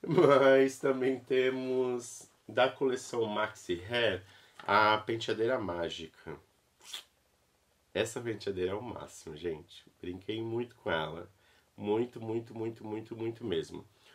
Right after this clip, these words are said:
O bônus eu vou te mostrar só depois. Surpresa. Primeiro, então, vamos de glitter look. Nessa coleção tem coisas bem legais. Primeiro que é composta por Barbie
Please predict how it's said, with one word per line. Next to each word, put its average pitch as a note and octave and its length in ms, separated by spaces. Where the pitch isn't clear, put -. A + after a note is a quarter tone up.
O C3+ 140
bônus G#2+ 840
eu G#2 120
vou A2 140
te A2+ 160
mostrar G#2 340
só C3+ 160
depois. - 720
Surpresa. - 840
Primeiro, C#3 400
então, D#3+ 320
vamos C#3+ 400
de A#2+ 100
glitter B2 540
look. G2+ 720
Nessa B2 320
coleção D#3+ 480
tem D3 500
coisas B2+ 420
bem G2+ 460
legais. F2 680
Primeiro F#2+ 500
que G2+ 160
é G2 160
composta G2 540
por F#2+ 200
Barbie F2 800